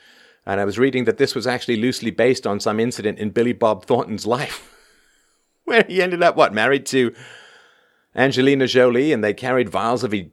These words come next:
blood on, on each other's. Was she secretly recorded talking about the Illuminati and I don't know what? It's hell. It's hell up there. We look at these people,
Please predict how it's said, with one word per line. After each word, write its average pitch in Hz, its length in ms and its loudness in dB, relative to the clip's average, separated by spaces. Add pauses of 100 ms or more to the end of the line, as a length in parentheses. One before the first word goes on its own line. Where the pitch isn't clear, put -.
(120)
blood 101 420 -2 (420)
on, 123 200 -2
on 127 180 -2
each 131 200 -4
other's. 139 340 -2 (1700)
Was 73 140 -10
she 110 160 -8
secretly - 480 -6
recorded 117 540 -6 (200)
talking 107 300 -8
about 104 240 -8
the 78 120 -8
Illuminati 98 600 -8
and 73 140 -16 (580)
I 98 140 -16
don't 85 120 -18
know 101 120 -8
what? 78 240 -12 (1040)
It's 123 160 -10
hell. - 320 -6 (720)
It's - 200 -6
hell 135 200 -4
up - 180 -12
there. - 260 -10 (1800)
We 87 100 -4
look 120 220 0
at 113 100 -6
these 113 220 -4
people, - 440 -10